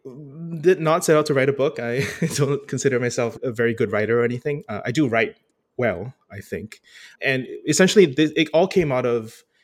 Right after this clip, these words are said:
me going back to my boot camp and wanting to write down some, some advice for, like, you know, a little graduation commencement type thing. And I was like, "What, what is the fundamental difference? It was the most, what's the eighty twenty on, like, the most effective things I've done for my career versus the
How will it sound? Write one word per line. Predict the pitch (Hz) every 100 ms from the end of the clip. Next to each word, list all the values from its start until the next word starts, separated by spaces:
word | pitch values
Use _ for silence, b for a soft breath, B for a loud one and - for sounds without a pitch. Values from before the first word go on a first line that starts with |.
| _
me | 127 135 131 123 - -
going | 120 147 135
back | 127
to | 123
my | 123 113
boot | 120
camp | - 104 104
and | 107
wanting | 107 110 120 107
to | 110
write | 107 104
down | 101
some, | 101 107 104
some | - 107
advice | 101 95 92
for, | - 110
like, | 98 95
you | 80 104
know, | 92
a |
little | 98 98 90 _ -
graduation | 107 104 101 98 101 98
commencement | 98 98 92 95 87
type | 85
thing. | - 87 101 - B B -
And | 107
I |
was | 104
like, | 98 107
"What, | 131 143
what | 139 165
is | 180
the |
fundamental | 147 139 131 127 113 117
difference? | 104 - 104 101 - -
It | 110
was | 135
the | 123
most, | 120 123 -
what's | 127 -
the | 135
eighty | 135 127
twenty | - 110 110 104
on, | 107 101
like, | 98 95
the | 107
most | 123 131
effective | - 107 107
things | - 107 104 98
I've | 101 98
done | 98
for | 98 98
my | 95
career | 104 98 95 - B B
versus | - 104 107 101
the | - 104 98